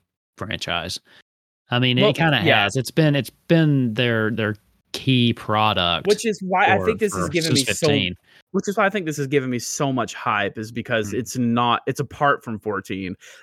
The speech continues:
Speaker 2: And I don't mean that to take away from fourteen in any way, shape, or form, but, I mean, this is the first game since fifteen that is Final Fan-, a new Final Fantasy game, when you think about it.
Speaker 1: Sure.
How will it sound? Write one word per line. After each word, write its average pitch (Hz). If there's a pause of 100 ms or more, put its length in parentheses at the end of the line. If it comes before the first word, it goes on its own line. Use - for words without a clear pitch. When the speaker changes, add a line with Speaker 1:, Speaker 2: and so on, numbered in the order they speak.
Speaker 2:
And 117
I 139
don't 156
mean 156
that 143
to 123
take 147
away 120
from 120
fourteen 123
in 113
any 110
way, 104
shape, -
or 95
form, 101 (380)
but, 104 (480)
I 123
mean, 131
this 196
is 220
the 151
first -
game 117
since 104
fifteen 123
that 107
is 113
Final 104
Fan-, 113
a 113
new 120
Final 104
Fantasy 101
game, 87 (800)
when 123
you 107
think 107
about 85
it. 71 (960)
Speaker 1:
Sure. 190